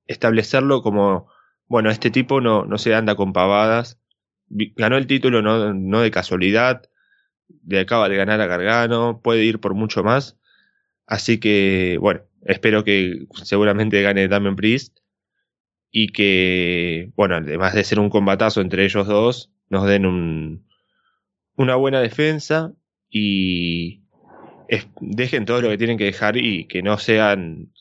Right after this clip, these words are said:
combates de media hora como, bueno, ya vimos por el título de N X T muchas veces, pero que sea algo que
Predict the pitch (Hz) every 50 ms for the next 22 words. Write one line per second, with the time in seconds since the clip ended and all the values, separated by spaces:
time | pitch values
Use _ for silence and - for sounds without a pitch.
0 | _ _ - 110 104 107 107 110 110 104 101 92 92 101 101 101 98 98 98 101
1 | 104 104 107 - 87 82 85 87 87 87 - - - _ _ _ _ - - 101
2 | 98 98 98 95 90 - - 90 90 85 90 107 104 98 95 95 92 95 95 -
3 | - 98 98 101 101 95 90 87 85 95 95 92 - 101 95 110 101 101 - 117
4 | 120 120 - - - _ _ _ _ _ _ _ - _ - 143 143 151 139 147
5 | 135 - 127 120 123 123 117 117 101 101 104 110 107 101 - - 92 87 87 82